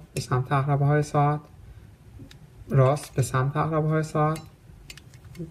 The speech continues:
برعکس، برعکس و برعکس. همیشه یادتون باشه وقتی این شکل به وجود اومد، این شکل باید به صورت بالا و سمت چپ باشه همیشه.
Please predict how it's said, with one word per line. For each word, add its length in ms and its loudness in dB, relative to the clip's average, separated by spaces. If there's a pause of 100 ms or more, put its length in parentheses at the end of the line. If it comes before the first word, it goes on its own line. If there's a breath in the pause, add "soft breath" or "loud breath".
(380)
برعکس، 680 0 (760)
برعکس 920 0 (520)
و 100 2
برعکس. 560 -2 (1300 loud breath)
همیشه 340 6
یادتون 300 6
باشه 220 4
وقتی 300 2
این 120 2
شکل 320 2
به 100 8
وجود 300 4
اومد، 280 4
این 120 0
شکل 260 2
باید 300 4 (240)
به 80 6
صورت 540 2 (180)
بالا 480 6
و 100 2
سمت 320 -2
چپ 320 -2
باشه 300 -8 (800 loud breath)
همیشه. 560 4